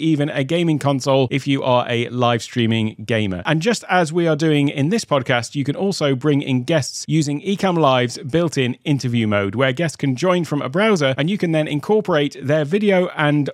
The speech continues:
audio into your production. Finally, you can add all kinds of additional graphical and animated overlay elements and even movies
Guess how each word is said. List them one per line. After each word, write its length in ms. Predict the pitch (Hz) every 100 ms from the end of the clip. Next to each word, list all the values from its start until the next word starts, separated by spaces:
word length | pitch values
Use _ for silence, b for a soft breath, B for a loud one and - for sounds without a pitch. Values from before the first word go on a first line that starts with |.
| -
audio 440 | 185 165 123 113
into 280 | 139 131 131
your 360 | 123 123 117 113
production. 560 | 120 110 117 - 92 -
Finally, 320 | 185 214 208
you 160 | 196
can 140 | 175 180
add 140 | 175 -
all 220 | 208 214
kinds 280 | 190 185 170
of 60 |
additional 460 | 170 175 170 156 147
graphical 580 | 127 170 160 175 165 165
and 220 | 139 147
animated 540 | 175 180 165 151 156 -
overlay 440 | 175 165 151 143 -
elements 420 | 147 147 147 160
and 200 | 151 131
even 280 | 131 131 135
movies 480 | 151 180 160 160 151